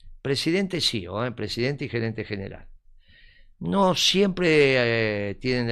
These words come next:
él consiguió los dos cargos. Porque a veces el presidente y el ceo son distintos y dice, "No, pero acá le dieron la suma del poder en I P F", y manejaba el directorio también.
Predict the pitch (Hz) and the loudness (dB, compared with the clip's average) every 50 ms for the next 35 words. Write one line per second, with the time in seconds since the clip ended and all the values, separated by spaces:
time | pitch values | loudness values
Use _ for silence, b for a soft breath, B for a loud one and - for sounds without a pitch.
0 | 113 110 120 135 151 165 165 - 147 135 117 - - 127 127 135 131 123 117 104 | -2 -2 0 -2 -2 -2 -2 0 0 0 0 0 0 0 2 2 4 4 2 2
1 | 117 110 - 110 101 92 92 - - - - - - - - _ b b b b | 0 0 0 0 -2 -2 -4 -10 -12 -14 -16 -18 -20 -20 -20 _ b b b b
2 | b b b b b b b b b b b - - - - 104 - 107 113 127 | b b b b b b b b b b b -20 -14 -12 -10 -8 -4 -4 -2 0
3 | 131 113 - 139 131 104 113 117 113 - 120 120 123 127 120 131 127 123 117 110 | 2 2 2 2 2 2 0 0 0 2 2 2 2 2 2 2 2 2 2 2
4 | 113 - 143 147 143 120 - - 120 120 117 120 117 - 139 139 151 151 147 151 | 0 2 2 2 2 2 2 0 0 0 0 -2 -2 -2 -2 -2 -2 -2 -2 -2
5 | 127 127 120 113 - 120 117 123 135 143 123 127 123 127 127 127 185 190 196 190 | 0 0 0 0 -2 -2 -2 -2 0 -2 0 0 0 0 0 0 0 0 0 0
6 | 170 151 139 120 107 104 95 87 - _ b b b b b b b b _ - | -2 -2 -2 -2 -4 -6 -8 -12 -14 _ b b b b b b b b _ -4
7 | 104 110 113 117 131 135 139 135 123 120 117 - - - 147 143 139 131 123 117 | -2 -2 0 2 2 2 4 4 4 2 2 0 0 -2 -2 -2 0 0 0 0
8 | 113 104 - 113 120 123 127 123 120 117 117 113 - 107 104 98 90 - - 95 | 0 -2 -2 -2 -2 0 0 0 -2 -2 -4 -4 -4 -6 -8 -8 -8 -12 -14 -16
9 | - 76 - - - 117 117 110 117 123 123 131 123 - 151 147 143 127 117 120 | -16 -18 -16 -10 -8 -6 -4 -2 -2 -2 -2 -2 0 2 4 4 4 4 2 0
10 | 110 113 98 - 104 98 98 90 90 92 - 95 92 92 92 87 - | -2 -2 -4 -4 -4 -4 -6 -8 -10 -12 -14 -14 -14 -14 -16 -18 -20